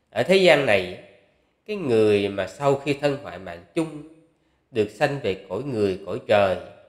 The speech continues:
thì rất là hiếm, mà số người mà sau khi thân hoại mạng chung đi về các cảnh giới khổ đau thì rất là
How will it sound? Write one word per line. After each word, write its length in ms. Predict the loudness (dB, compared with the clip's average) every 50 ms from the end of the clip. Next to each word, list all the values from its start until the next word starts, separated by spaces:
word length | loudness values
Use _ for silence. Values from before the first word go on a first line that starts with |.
| _ _ _
thì 80 | -16
rất 220 | -12 -10 -10 -10 -10
là 100 | -14 -16 -12
hiếm, 500 | -8 -8 -8 -8 -10 -14 -20 _ _ _ _ _ _ _ _ _ _ _ _ _
mà 140 | -14 -12 -12
số 240 | -4 0 2 2 4
người 420 | 4 4 4 4 4 4 2 2
mà 100 | 0 -2
sau 220 | -4 -2 -2 -2 -2
khi 140 | -2 -4
thân 240 | -6 -4 -4 -4 -4
hoại 180 | -6 -10 -10 -10
mạng 260 | -10 -10 -12 -14 -12 -10
chung 380 | -8 -8 -8 -8 -10 -14 -18 -20 _ _ _ _ _ _ _ _ _
đi 240 | 0 2 2 2 2 2
về 160 | 2 0 0 -4
các 100 | -12 -16 -16 -16
cảnh 180 | -16 -16 -12 -8
giới 420 | -8 -6 -6 -8 -10 -14 -16 -18 -18 _
khổ 240 | -14 -14 -12 -12 -14
đau 300 | -16 -20 -20 -20 -20 -20 _ _ _
thì 80 | -20 _ -20
rất 180 | -20 -20 -20
là 60 | -20